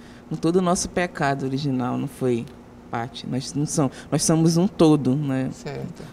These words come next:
Speaker 1: Nós somos uma totalidade e nós, não existe só co-, perfeição.
Speaker 2: Tem
Speaker 1: Nós
Speaker 2: uma
Speaker 1: somos
Speaker 2: perspectiva,
Speaker 1: humanos, né?
Speaker 2: claro.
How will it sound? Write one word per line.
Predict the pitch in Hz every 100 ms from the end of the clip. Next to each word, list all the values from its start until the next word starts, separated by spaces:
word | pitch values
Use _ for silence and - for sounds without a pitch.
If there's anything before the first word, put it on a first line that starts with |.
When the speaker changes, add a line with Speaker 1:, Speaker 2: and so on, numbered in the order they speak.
| -
Speaker 1:
Nós | 143
somos | 160 151 180
uma | 147
totalidade | 151 143 143 156 160 139 131 120 127
e | 135
nós, | 139 165 196 - - - - - -
não |
existe | 202 180 -
só | 165
co-, | 147 -
perfeição. | - 156 - 160 147 - 143 127 131 - - - - - - -
Speaker 2:
Tem | -
Speaker 1:
Nós | 180
Speaker 2:
uma |
Speaker 1:
somos | - 170
Speaker 2:
perspectiva, | 170 214 214
Speaker 1:
humanos, | 196 180 147 151
né? | 131 131
Speaker 2:
claro. | 123 170